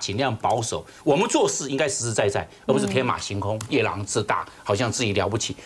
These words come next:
Speaker 1: 其实这样子就变成这个骄兵必败。所以我认为在军事上面一定要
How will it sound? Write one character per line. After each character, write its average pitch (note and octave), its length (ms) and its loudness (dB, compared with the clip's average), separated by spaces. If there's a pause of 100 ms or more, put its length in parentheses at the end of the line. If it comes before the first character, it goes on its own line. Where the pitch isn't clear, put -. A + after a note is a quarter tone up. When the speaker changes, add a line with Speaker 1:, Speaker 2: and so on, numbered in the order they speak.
(100)
Speaker 1:
其 D#3 180 4
实 A2+ 260 0 (320)
这 F#3+ 120 4
样 C3 100 2
子 F#2+ 80 -4
就 C#3+ 160 2
变 B2+ 180 0
成 G2+ 160 -2 (300)
这 C3 100 0
个 G#2+ 60 -2
骄 A#2+ 220 2
兵 A#2 240 0
必 - 180 -4
败。 D#2+ 240 -2 (260)
所 F3 120 4
以 D#3 40 6
我 C#3+ 80 6
认 F#3+ 160 4
为 D3+ 60 2
在 D#3+ 120 2
军 G#3+ 200 -4
事 A3 120 0
上 A2 200 -2
面 F#2 240 -6
一 A#2+ 140 -2
定 C3+ 260 2
要 A2+ 260 2